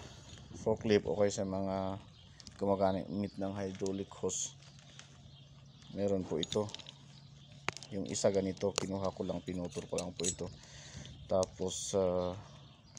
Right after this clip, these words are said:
tinanggal ko yung cover nito, pinutol ko dyan, saka ko pina-welding sa welder namin. At, ah, yun yung isa. Yung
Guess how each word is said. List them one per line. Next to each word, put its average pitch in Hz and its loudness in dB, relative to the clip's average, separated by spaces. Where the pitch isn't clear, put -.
tinanggal 98 4
ko 98 6
yung 95 0
cover 98 8
nito, 104 4
pinutol 95 -2
ko 107 0
dyan, 95 6
saka 95 2
ko 98 -4
pina-welding 95 0
sa 87 -2
welder 90 2
namin. 87 0
At, 95 -6
ah, 98 4
yun 95 -2
yung 87 4
isa. - 2
Yung 107 0